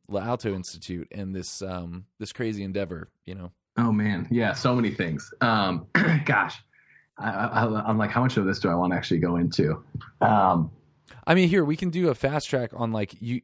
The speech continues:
Speaker 1: you, you tried some ministry, you tried working for the church, you tried working for a Catholic school, and then feel, feel on your heart that, that, that, like, bring
Speaker 2: Good, yeah.
Speaker 1: bring us to this moment
Speaker 2: Yeah.
Speaker 1: where you're like,
Speaker 2: <clears throat>
Speaker 1: "Okay, I really feel like there's something else I need to be doing."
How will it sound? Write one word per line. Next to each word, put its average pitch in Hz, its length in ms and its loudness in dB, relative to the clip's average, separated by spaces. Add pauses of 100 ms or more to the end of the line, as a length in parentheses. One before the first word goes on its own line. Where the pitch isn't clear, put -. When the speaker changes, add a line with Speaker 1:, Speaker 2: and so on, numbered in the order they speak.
Speaker 1:
you, 110 600 -2
you 113 160 -6
tried 135 320 -4
some 123 200 -4
ministry, 123 380 -2
you 113 60 -2
tried 123 200 -2
working 117 240 -4
for 113 120 -6
the 107 80 -4
church, 113 260 -4
you 104 80 -14
tried 110 140 -6
working 107 220 -4
for 107 140 -8
a 98 40 -8
Catholic 104 340 -10
school, 98 480 -4 (380)
and 104 120 -4
then 98 200 -2
feel, 101 500 -2 (140)
feel 110 240 -4
on 101 120 -4
your 95 120 -4
heart 95 220 -4
that, 90 140 -12
that, 101 140 -10 (180)
that, 95 260 -6 (280)
like, 95 200 -4 (200)
bring 131 140 4
Speaker 2:
Good, 123 180 2
yeah. 110 280 2 (120)
Speaker 1:
bring 143 140 0
us 135 80 -2
to - 80 -2
this 123 140 0
moment 117 260 4
Speaker 2:
Yeah. 92 40 -4
Speaker 1:
where 107 120 2
you're 101 160 0
like, - 320 0
Speaker 2:
<clears throat> - 40 -8
Speaker 1:
"Okay, 104 440 0 (400)
I - 40 -6
really 113 180 0
feel 110 140 -2
like 101 80 -4
there's 101 160 -4
something 101 240 -4
else 92 160 -6
I 95 60 -6
need 92 160 -8
to 87 60 -10
be 87 100 -10
doing." 87 360 -8